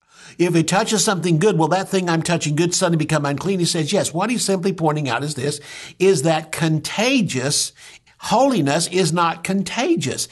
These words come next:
Evil is contagious. Holy things can touch unclean things, but it doesn't make them holy. But evil things can touch clean things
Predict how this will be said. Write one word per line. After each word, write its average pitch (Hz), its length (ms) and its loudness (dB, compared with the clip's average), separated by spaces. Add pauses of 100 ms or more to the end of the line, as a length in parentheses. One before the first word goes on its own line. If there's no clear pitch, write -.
(260)
Evil 254 540 4
is 151 220 0
contagious. 131 840 -2 (300)
Holy 226 480 2
things 170 320 0
can 165 200 0
touch 175 300 -2 (120)
unclean 196 520 0
things, 165 300 0
but 165 120 0
it 165 120 -2
doesn't 151 360 0
make 135 300 -4
them 147 200 -2
holy. 165 500 0 (340)
But 165 340 -2
evil 202 440 2
things 160 400 2
can 151 240 -2
touch 160 340 -2
clean 233 460 0
things 139 340 -2